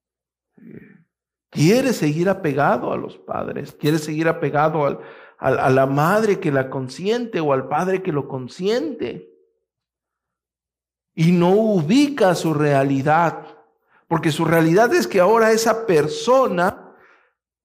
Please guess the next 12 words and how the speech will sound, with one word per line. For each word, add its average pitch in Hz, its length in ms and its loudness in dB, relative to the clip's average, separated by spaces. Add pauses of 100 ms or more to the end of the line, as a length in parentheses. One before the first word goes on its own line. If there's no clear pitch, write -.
(540)
está 220 520 2
empezando, 208 1300 -2
vamos 156 240 -8
a 180 40 -2
llamarle, 170 380 2
está 185 220 0
emprendiendo, 185 1300 0
y 139 80 -10
espero 147 280 -6
que 147 80 -10
no 139 160 -4
se, - 320 -8